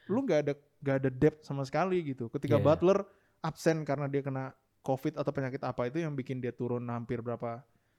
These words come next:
Speaker 1: berapa kilo. Menurut gue tuh kayak udah di sini lo harus, harus berbenah gitu.
Speaker 2: Hmm.
Speaker 1: Tapi ya Spoelstra juga diem-diem aja, santuy.
Speaker 2: Mungkin, mungkin itu kayak semacam, eh, apa ya?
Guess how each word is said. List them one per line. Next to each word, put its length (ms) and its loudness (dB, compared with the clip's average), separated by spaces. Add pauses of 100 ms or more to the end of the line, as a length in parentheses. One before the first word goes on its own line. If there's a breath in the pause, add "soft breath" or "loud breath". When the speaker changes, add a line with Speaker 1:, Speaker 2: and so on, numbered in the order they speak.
(140)
Speaker 1:
berapa 240 -2
kilo. 400 -4 (400)
Menurut 160 0
gue 100 4
tuh 140 0
kayak 220 0 (260)
udah 180 0
di 100 -2
sini 300 -4
lo 140 0
harus, 400 -2
harus 240 -4
berbenah 580 0
gitu. 320 -6 (220)
Speaker 2:
Hmm. 420 -2
Speaker 1:
Tapi 320 0
ya 180 2
Spoelstra 560 0
juga 600 0
diem-diem 560 0
aja, 560 -2
santuy. 960 0
Speaker 2:
Mungkin, 400 0 (260)
mungkin 320 0
itu 140 2
kayak 240 2
semacam, 320 0 (340)
eh, 540 0
apa 180 -2
ya? 120 0